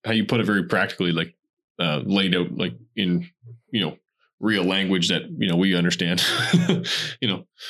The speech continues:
what it's like to, uh, sell garments and, you know, be in the marketplace or whatever it, uh,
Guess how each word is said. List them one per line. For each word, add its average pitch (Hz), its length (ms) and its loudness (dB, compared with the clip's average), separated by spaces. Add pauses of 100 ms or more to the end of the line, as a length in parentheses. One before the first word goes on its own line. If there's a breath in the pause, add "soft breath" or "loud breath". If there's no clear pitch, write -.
(500 loud breath)
what 113 160 2
it's 90 160 0
like 98 240 0
to, 95 320 2
uh, 85 180 2
sell 92 380 0
garments 92 540 0
and, 90 260 2
you 101 80 2
know, 87 120 0
be 92 160 2
in 85 80 2
the 87 60 2
marketplace 87 640 0
or 90 60 0
whatever 85 340 2
it, - 200 -6
uh, 82 180 -2